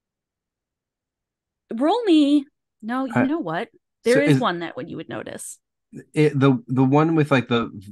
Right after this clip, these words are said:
Speaker 2: volu-, voluminous hair and, like, sort of that, that open white, like, half bolero thing in the gold chain. Is,
Speaker 1: Mm-hmm.
Speaker 2: is that the teen?
Speaker 1: Uh,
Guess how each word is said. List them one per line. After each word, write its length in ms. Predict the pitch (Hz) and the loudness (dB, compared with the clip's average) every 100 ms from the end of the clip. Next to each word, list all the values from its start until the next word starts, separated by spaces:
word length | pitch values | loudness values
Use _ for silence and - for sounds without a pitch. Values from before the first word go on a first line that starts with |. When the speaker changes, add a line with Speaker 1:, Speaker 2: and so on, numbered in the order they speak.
| - | -18
Speaker 2:
volu-, 480 | 110 101 107 110 - - _ _ _ | -10 -6 -2 -2 -4 -10 _ _ _
voluminous 760 | 104 104 107 110 110 104 - - | -8 -4 -2 -2 -4 -6 -14 -18
hair 640 | - 107 104 101 98 95 - | -8 -4 0 0 0 -2 -4
and, 180 | 98 | -6
like, 200 | 95 95 - - | -4 -6 -10 -12
sort 180 | - | -8
of 60 | 107 | -6
that, 160 | 104 - | -6 -6
that 220 | 107 101 - | -4 -4 -4
open 360 | 120 113 107 95 | -6 -4 -6 -4
white, 340 | 95 95 78 | -4 -4 -8
like, 360 | 92 95 95 - _ _ _ | -8 -6 -6 -10 _ _ _
half 420 | - 98 98 - _ | -2 0 0 -2 _
bolero 680 | 104 104 107 104 104 104 95 | -6 -2 -2 -2 -2 -2 -4
thing 380 | - 104 101 101 | -6 -6 -6 -8
in 80 | |
the 60 | 95 | -8
gold 240 | 90 95 | -8 -8
chain. 460 | 82 101 101 117 139 _ _ _ _ - | -8 -8 -4 -4 -6 _ _ _ _ -4
Is, 140 | 120 | -2
Speaker 1:
Mm-hmm. 100 | 113 | 0
Speaker 2:
is 140 | 123 110 | -2 0
that 240 | 123 - _ _ _ _ | 0 -2 _ _ _ _
the 160 | 101 113 | -12 -10
teen? 500 | - 117 117 143 - _ _ _ _ _ _ _ _ _ _ _ _ _ _ _ _ _ - | -6 -2 -2 -2 -6 _ _ _ _ _ _ _ _ _ _ _ _ _ _ _ _ _ 0
Speaker 1:
Uh, 540 | 220 208 190 185 131 | 2 4 4 2 0